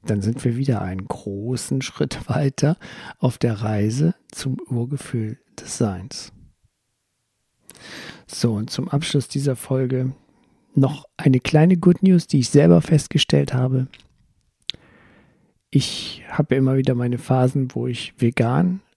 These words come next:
unterwegs bin und experimentiere. Es gibt nur zwei Dinge, die mich, bei der mir das nicht leicht fällt. Das sind Croissants. <laughs> Die schmecken vegan also noch nicht gut.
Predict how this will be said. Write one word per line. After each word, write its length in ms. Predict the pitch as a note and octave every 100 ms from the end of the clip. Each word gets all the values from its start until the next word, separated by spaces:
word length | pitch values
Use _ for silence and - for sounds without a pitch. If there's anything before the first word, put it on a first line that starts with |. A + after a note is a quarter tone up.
| _
unterwegs 540 | F3+ D#3+ D3 D#3 E3 -
bin 300 | E3 E3 D3+
und 200 | B2 -
experimentiere. 880 | A2+ - A2+ A2+ A#2 - F2 E2 - _ _ - - - -
Es 100 | -
gibt 160 | G3
nur 120 | F#3 E3+
zwei 240 | - D#3+
Dinge, 360 | D3+ D#3+ D#3 D3+ _ _ _ -
die 100 | D3+
mich, 580 | D3 C#3+ C#3+ - - -
bei 120 | - C#3
der 180 | D#3+
mir 120 | D#3+ D3+
das 220 | C#3 -
nicht 300 | F3+ - -
leicht 320 | D3 D3+ -
fällt. 380 | - D#3 G#3 - - _
Das 200 | B2 -
sind 280 | C#3 B2+ -
Croissants. 800 | - - B2 - A2+ F3 A3 - - - - - - A3
<laughs> 580 | - G3+ - - -
Die 100 | -
schmecken 480 | - - D3+ - D3
vegan 420 | C3 B2 A#2+ B2+
also 180 | B2+ B2
noch 300 | C3 B2+ -
nicht 400 | D3+ F3 - -
gut. 380 | - C#3+ G#3 -